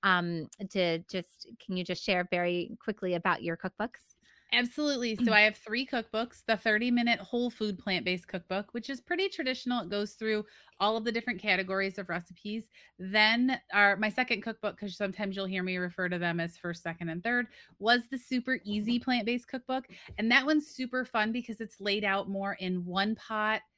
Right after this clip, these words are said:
Speaker 2: It's laid out more in categories of cooking. So we have one pot recipes, five ingredient recipes, more different thirty-minute meals, and some no-cook meals. And then the last one, Budget Friendly Plant-Based Diet Cookbook, which you can't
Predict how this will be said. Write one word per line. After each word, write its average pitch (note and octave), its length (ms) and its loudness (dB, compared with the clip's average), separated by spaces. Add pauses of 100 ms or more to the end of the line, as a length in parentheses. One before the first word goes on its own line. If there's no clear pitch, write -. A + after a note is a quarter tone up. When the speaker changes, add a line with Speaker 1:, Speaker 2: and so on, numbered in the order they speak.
(240)
Speaker 2:
It's - 100 -8
laid B3+ 160 4
out A3 180 6
more G#3+ 160 0
in G3 100 0
categories F#3 640 2
of D3+ 140 -6
cooking. E3+ 340 -8
So F3 160 -8
we F3 80 0
have E3+ 140 -2
one A3+ 260 2
pot A3 240 0
recipes, G3 560 -6
five G3 220 4
ingredient G3 440 -4
recipes, F3+ 540 -6 (300)
more A3+ 500 2 (160)
different G3+ 540 2
thirty-minute F3+ 520 0
meals, E3+ 380 -2 (340)
and F#3+ 280 2
some F#3+ 200 -2
no-cook F#3 400 -2
meals. B3 360 -2 (100)
And G3 160 2
then G3 100 0
the F#3+ 80 -4
last G#3+ 300 0
one, A3 340 -4
Budget A#3+ 360 0
Friendly G#3+ 320 -2
Plant-Based F#3 440 -2
Diet F3 280 0
Cookbook, F3 320 -6 (320)
which - 360 -4 (280)
you E3+ 100 0
can't A3 260 2